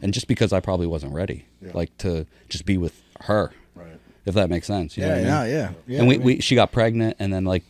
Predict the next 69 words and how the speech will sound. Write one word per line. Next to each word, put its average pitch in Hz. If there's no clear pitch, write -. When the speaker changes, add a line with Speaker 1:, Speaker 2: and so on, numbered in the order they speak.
Speaker 1:
you 107
know, 98
the, 87
the -
right 101
thing 110
to 107
do 151
is 110
to, 110
to -
get 127
married. 147
And, 82
Speaker 2:
Sure. 98
Speaker 3:
Right. 101
Speaker 1:
you 101
know, 98
not 117
saying 120
that, 101
like, 92
I 98
regret 90
it 85
or 98
any 95
of 90
that 98
other 107
stuff, -
but, 82
you 95
know, 80
take 131
some 87
time 92
Speaker 2:
Yeah, -
Speaker 1:
to -
Speaker 2:
I, -
I -
Speaker 1:
think -
Speaker 2:
don't 120
Speaker 1:
some 233
Speaker 2:
wanna 202
Speaker 1:
shit 175
Speaker 2:
use 160
the -
Speaker 1:
through. 113
Speaker 2:
word 135
regret 110
or 95
tr-, -
I'm 110
not 117
trying 113
to 87
trash 110
anybody 117
or 104
slam 117
anybody. 117
I 113
think, 110
like, 113
everybody's 117
happy 117
now, 113
but 110